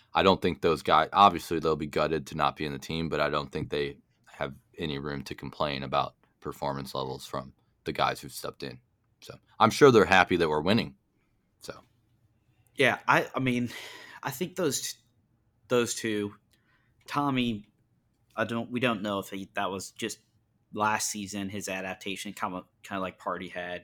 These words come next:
Speaker 2: his adaptation. You get muscle injuries, but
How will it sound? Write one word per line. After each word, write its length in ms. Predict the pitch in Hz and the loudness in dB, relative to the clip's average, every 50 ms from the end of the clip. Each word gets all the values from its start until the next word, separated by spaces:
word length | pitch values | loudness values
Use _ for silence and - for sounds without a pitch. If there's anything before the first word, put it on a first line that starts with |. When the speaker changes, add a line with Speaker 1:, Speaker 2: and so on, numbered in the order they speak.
| _ _ | _ _
Speaker 2:
his 180 | - 101 90 - | -16 -12 -10 -8
adaptation. 960 | 90 90 90 _ _ - 87 90 90 - - - 98 90 - - 90 90 92 _ _ _ _ | -8 -10 -10 _ _ -10 -10 -10 -10 -10 -10 -10 -10 -10 -10 -12 -14 -14 -16 _ _ _ _
You 120 | - 107 | -14 -10
get 240 | 98 107 98 - _ _ _ _ _ _ _ _ _ _ _ _ - | -8 -8 -8 -8 _ _ _ _ _ _ _ _ _ _ _ _ -4
muscle 300 | 117 117 110 - - 120 | -2 -2 -2 -2 -2 -2
injuries, 500 | 120 120 127 131 131 135 135 - - - _ _ _ _ _ _ _ _ - | -2 -2 -2 -4 -4 -4 -6 -8 -12 -16 _ _ _ _ _ _ _ _ 0
but 300 | - 123 120 117 - | 2 2 2 2 0